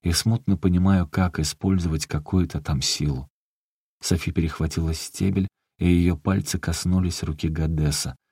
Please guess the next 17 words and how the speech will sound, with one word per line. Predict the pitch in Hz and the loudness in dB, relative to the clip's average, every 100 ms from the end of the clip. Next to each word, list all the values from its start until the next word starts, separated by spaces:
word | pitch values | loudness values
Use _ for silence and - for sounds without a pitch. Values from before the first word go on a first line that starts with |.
| _ - | _ 0
задержались, | 82 85 78 78 92 98 98 - | 2 4 2 2 2 2 0 -2
но | 87 78 | -2 0
потом | 80 - 104 95 | -4 0 2 2
выскользнули, | 87 113 - - 87 82 82 80 80 - | 2 -2 -2 -4 -2 0 0 0 -2 -2
унося | 82 78 - 76 | -2 0 -2 -4
цветок. | 76 - 69 - 131 - _ _ _ _ | -6 -8 -8 -8 -10 -10 _ _ _ _
Он | 87 | 2
оказался | 90 82 78 82 - 82 | 2 2 2 0 -2 -2
в | 78 | 0
волосах | 78 76 - 78 - | -2 -2 -2 -4 -6
Софи, | - 76 - 82 80 | -6 -8 -4 -4 -2
закрепленный | 71 - 73 - 82 95 92 87 | -4 -6 -6 -2 0 0 0 -2
в | - | -6
сплетенных | - - 147 95 107 101 101 | -4 -4 -2 -2 0 -2 -4
в | - - | -12 -12
косу | - 78 - - | -6 -4 -4 -8
прядях. | 78 - 64 65 62 - | -10 -8 -6 -6 -8 -14